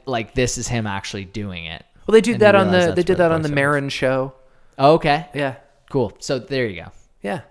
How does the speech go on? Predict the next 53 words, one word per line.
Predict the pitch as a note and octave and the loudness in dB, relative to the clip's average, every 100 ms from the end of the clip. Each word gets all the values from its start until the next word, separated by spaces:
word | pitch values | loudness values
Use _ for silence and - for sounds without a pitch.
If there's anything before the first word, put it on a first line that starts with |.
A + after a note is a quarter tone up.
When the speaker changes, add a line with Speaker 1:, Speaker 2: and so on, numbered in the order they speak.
| _ - | _ -6
Speaker 1:
So | F3 | -4
if | E3+ | 0
they, | F3 D3 | 0 -2
they | - D3 | -2 -4
took | C#3 D3 | -2 -4
the | C#3+ | -4
Marin | A#2 A2 G#2 F#2+ | -6 -6 -8 -10
route, | F2+ - A2+ | -16 -20 -20
I | |
think | - G#2 | -16 -12
it | G#2+ | -10
Speaker 2:
I, | |
Speaker 1:
would | F2+ | -10
work. | F2 F2 | -12 -12
Speaker 2:
I | |
think | A#2+ B2+ A#2 | -12 -12 -8
that | G#2+ | -8
would | G#2+ | -8
be | |
fine. | G#2 G2 G2 F#2+ - - - - | -10 -10 -10 -14 -18 -20 -18 0
Speaker 1:
Why | G3 B3 C4+ | 4 6 4
at | F#3 - | 2 0
the, | G#3 F#3 - - | 4 4 2 -6
<laughs> | - - - | -12 -16 -6
even | B3+ C#4+ C4 | 2 4 4
at | A3 | 2
the | D#3+ D3+ | 4 2
end | D3 | 2
of | |
the | C#3 | 0
show, | - C3 B2+ | 4 4 4
like, | C3+ E3+ | 4 2
the | |
weird | D3 C#3 C#3+ C#3+ | 2 4 6 6
laughs | B2 A2 A2+ - - | 4 2 0 -2 -4
that | A#2+ - | -2 0
they | A#2+ | 2
go | A#2 A2+ | 4 2
for, | - B2 C3 | 2 2 2
like, | B2+ G#2+ G#2 - - _ - | 0 -2 -6 -12 -20 _ -6
he | D#3 D3 B2 - | -2 -2 -4 0
gets | C#3+ - - | 0 0 -2
tackled | C#3+ A#2 C3 C3 | 2 2 2 0
and | B2+ A#2 | 0 0
arrested | A#2 A#2 - B2 | -2 -4 -4 -4
by | A#2 A#2 | -2 -2
the | A#2 | -2
cops, | A#2 A2 A#2+ D3+ | -2 0 -2 -2
which | D3+ | 2
I | D#3+ | 4
thought | F3 E3+ | 4 2
was, | D#3 | 2
okay, | D3 C#3+ C3+ A2 | 0 0 0 -4